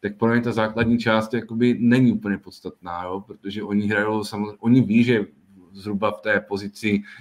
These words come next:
jedna až tři budou. Samozřejmě teoreticky můžou hrát o nějaké nasazení do, do semifinále, ale v podstatě ví, že celá ta jejich sezóna, celých těch deset měsíců vlastně směřuje k tomu,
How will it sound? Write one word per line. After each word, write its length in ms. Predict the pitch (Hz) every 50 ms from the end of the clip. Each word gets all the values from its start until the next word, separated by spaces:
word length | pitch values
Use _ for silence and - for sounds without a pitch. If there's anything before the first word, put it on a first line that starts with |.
| -
jedna 340 | - 95 95 92 104 104 98
až 140 | 101 - -
tři 180 | - - 123
budou. 340 | 104 - 90 95 104 113 117
Samozřejmě 540 | 113 - 101 98 104 101 104 110 101 104 104
teoreticky 640 | 101 - 101 98 98 101 98 - - - - - 104
můžou 220 | 101 98 95 101 101
hrát 200 | 101 101 101 98
o 60 | 101
nějaké 280 | 104 101 98 101 104
nasazení 480 | 98 90 - - 98 98 104 107 107 107
do, 240 | 104 104 101 98 92 - - - - - - - - _ _
do 320 | - 98 98 101 101 98 95
semifinále, 760 | - - 104 101 101 - 104 101 98 92 95 98 101 113 110
ale 180 | 90 101 101
v 60 | 101 -
podstatě 440 | 107 107 - - 107 101 - 120
ví, 200 | 113 101 104 107
že 120 | 101 107 101
celá 260 | - - 110 110 110
ta 120 | 107 101
jejich 260 | 101 101 107 120 120 -
sezóna, 560 | - 117 101 92 90 90 90 90 101 110 - - - - - - - _ _
celých 280 | - 107 104 104 104
těch 120 | 107 117 101
deset 300 | 104 107 104 - 120 113
měsíců 540 | 107 104 98 104 98 90 - - 101 107 104
vlastně 280 | 104 98 - - 113
směřuje 400 | 107 - 113 107 107 110 117 120
k 100 | 120 -
tomu, 440 | - 95 90 87 92 101 120 139 135